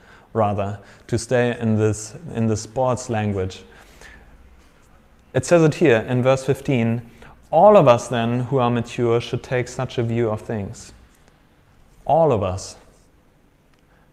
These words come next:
All of us should be pursuing this goal. We're pursuing this goal together. Not just me and Jesus, but this speaks of community. That speaks of more than one person running in a track.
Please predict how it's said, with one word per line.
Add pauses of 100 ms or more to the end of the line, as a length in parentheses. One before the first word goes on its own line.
(260)
All
of
us
should
be
pursuing
this
goal. (160)
We're
pursuing
this
goal
together. (220)
Not
just
me
and
Jesus, (200)
but
this
speaks
of
community.
That
speaks
of (380)
more
than
one
person
running
in
a
track.